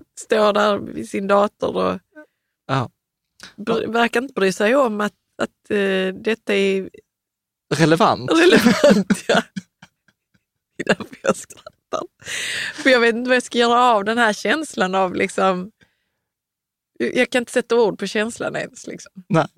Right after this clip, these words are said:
Speaker 1: Nej.
Speaker 2: Nej,
Speaker 1: Vi,
Speaker 2: du,
Speaker 1: jag får återkomma.
Speaker 2: ja, du som lyssnar får gärna skriva vad du känner och tycker.
Speaker 1: Mm.
Speaker 2: Ja, och han, och han presenterar ju naturligtvis liksom så här bra...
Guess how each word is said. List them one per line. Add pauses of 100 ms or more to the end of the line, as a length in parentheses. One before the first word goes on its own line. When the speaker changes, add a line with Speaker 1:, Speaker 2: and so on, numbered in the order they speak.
(160)
Speaker 1:
Nej. (200)
Speaker 2:
Nej, (120)
Speaker 1:
Vi,
Speaker 2:
du,
Speaker 1:
jag
får
återkomma. (240)
Speaker 2:
ja,
du
som
lyssnar
får
gärna
skriva
vad
du
känner
och
tycker. (240)
Speaker 1:
Mm.
Speaker 2:
Ja,
och
han,
och
han
presenterar
ju
naturligtvis
liksom
så
här
bra...